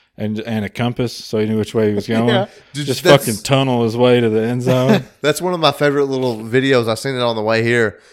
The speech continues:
Speaker 3: It was a picture of, it says Devil, or Devin Singletary has the ball, and it's just him. It looks like a, like, I guess like a groundhog would look, or like a mole
Speaker 2: mole.
Speaker 3: would look underground.
Speaker 2: Yeah.
Speaker 3: And it just, <laughs> he cuts left, he cuts right.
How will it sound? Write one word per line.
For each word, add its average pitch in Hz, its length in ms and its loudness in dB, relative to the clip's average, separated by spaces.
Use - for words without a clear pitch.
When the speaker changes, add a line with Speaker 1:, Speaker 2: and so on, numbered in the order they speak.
Speaker 3:
It 120 100 0
was 123 180 0
a 117 40 -4
picture 123 520 0
of, 107 260 0
it 110 180 -8
says 113 200 -2
Devil, 113 500 -8
or 104 300 -2
Devin 123 280 -4
Singletary 117 500 -4
has 110 180 -2
the 110 80 -8
ball, 113 460 -2
and 117 120 -2
it's 113 220 -4
just 123 240 -6
him. 123 420 -4
It 123 80 -4
looks 135 240 -2
like 117 140 -4
a, 101 240 -6
like, 113 220 -8
I 113 80 -2
guess 127 180 -4
like 120 140 -4
a 107 80 -6
groundhog 123 680 -2
would 113 160 -4
look, 123 280 -2
or 104 160 -2
like 101 160 -2
a 98 60 -12
mole 107 260 0
Speaker 2:
mole. 160 200 2
Speaker 3:
would 165 80 2
look 170 100 0
underground. 117 680 -2
Speaker 2:
Yeah. 190 320 2
Speaker 3:
And 131 120 0
it 151 100 2
just, - 240 0
<laughs> 208 180 6
he 202 160 6
cuts 156 300 0
left, 143 300 2
he 135 100 -4
cuts 151 280 0
right. 131 320 2